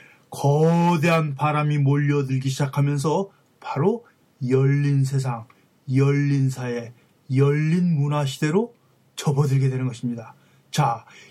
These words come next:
이십일 세기 열린 문화의 기수는 무용에서는 이사도라 던칸입니다. 에, 그녀는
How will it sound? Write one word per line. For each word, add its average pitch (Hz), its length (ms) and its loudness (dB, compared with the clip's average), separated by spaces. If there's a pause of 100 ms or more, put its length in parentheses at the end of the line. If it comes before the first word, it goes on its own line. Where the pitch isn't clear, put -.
(120)
이십일 214 600 2
세기 208 560 0
열린 165 540 2
문화의 151 460 -2
기수는 135 480 -4 (340)
무용에서는 156 880 0 (320)
이사도라 143 400 0
던칸입니다. 135 680 -2 (380)
에, 120 160 -6
그녀는 180 500 2